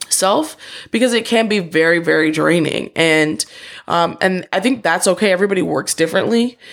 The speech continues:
And, you know, there are people who are on the entire time when they're in the room, but I, I know that if I did that, I would be in a room for, like, a month and burn out. Um, so yeah, sometimes you have to put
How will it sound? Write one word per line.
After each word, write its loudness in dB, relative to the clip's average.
And, 2
you 2
know, 4
there 2
are 2
people -2
who 0
are 0
on 0
the -4
entire -2
time -4
when -4
they're 0
in -4
the 0
room, 0
but 0
I, -2
I -2
know 2
that 0
if -2
I 2
did -4
that, 2
I -4
would -2
be 0
in 0
a 0
room -2
for, -6
like, -2
a 0
month -2
and -6
burn -2
out. -4
Um, -2
so -2
yeah, 2
sometimes 0
you 2
have 0
to 0
put -2